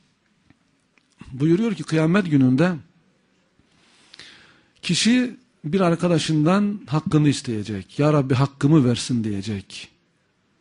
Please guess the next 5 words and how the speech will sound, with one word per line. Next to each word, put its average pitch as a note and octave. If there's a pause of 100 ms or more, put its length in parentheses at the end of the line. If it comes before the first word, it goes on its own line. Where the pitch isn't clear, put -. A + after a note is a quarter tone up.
(1700)
Halbuki G#3
dünyadayken G#3+
dostlardı. B2+ (2250)
Hakkını F3+
isteyecek. B2